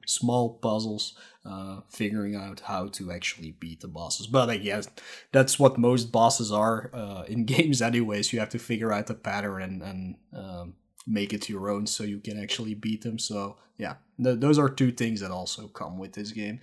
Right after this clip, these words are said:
And we talked earlier about the bonus games. Those are a little bit different than the rest of the game. Uh, the bonus games, uh, you're trying to get all cabbages into your,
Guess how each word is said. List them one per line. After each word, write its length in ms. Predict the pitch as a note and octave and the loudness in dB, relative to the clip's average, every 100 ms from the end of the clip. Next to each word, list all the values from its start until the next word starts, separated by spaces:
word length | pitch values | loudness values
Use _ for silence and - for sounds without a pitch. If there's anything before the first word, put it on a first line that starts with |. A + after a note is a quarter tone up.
| - - C#3+ | -16 -2 6
And 180 | F3+ | 8
we 80 | F3 | 8
talked 320 | D#3+ F3+ D3+ D3+ | 8 6 6 4
earlier 340 | D3 D3 D3 | 4 6 6
about 300 | C#3 C3 B2+ | 6 6 6
the 60 | A#2+ | 4
bonus 400 | A#2 C#3+ E3+ E3+ | 4 6 6 4
games. 320 | D#3+ E3 D3 | 4 4 6
Those 200 | C#3 D3 | 6 6
are 120 | C#3 | 6
a 60 | A#2+ | 4
little 440 | A2+ B2 D#3+ G3 | 4 4 8 8
bit 260 | G3 G3 E3+ | 8 6 4
different 420 | F#3 F3+ F3 E3+ | 0 0 0 2
than 180 | E3+ E3 | 0 2
the 80 | D#3+ | 2
rest 260 | D#3 D3+ | 2 2
of 100 | D3+ | 0
the 60 | D3 | 0
game. 400 | C#3 C3+ C3+ C3+ - - - - A#2 | 4 4 4 2 -6 -20 -20 -14 -6
Uh, 200 | A2 A2 | -4 -2
the 100 | A#2 | 0
bonus 400 | B2 C3 C#3 C3 | 4 6 6 6
games, 540 | C3+ C3+ B2+ - - | 6 6 4 0 -2
uh, 200 | A2 G#2+ | -4 -4
you're 280 | G#2+ A#2 A2+ | -2 -2 -2
trying 440 | - C3 B2+ C3 C3 | 0 2 4 4 2
to 120 | B2 | 2
get 200 | A#2+ - | 0 0
all 200 | - D3+ | 4 4
cabbages 640 | D#3 D3 C#3 C#3+ C#3 C3+ - | 6 6 6 4 2 0 2
into 600 | B2 B2 B2+ A#2 A2+ A2 | 0 0 2 2 2 0
your, 520 | G#2+ G#2 G#2+ G#2 | -2 -4 -4 -6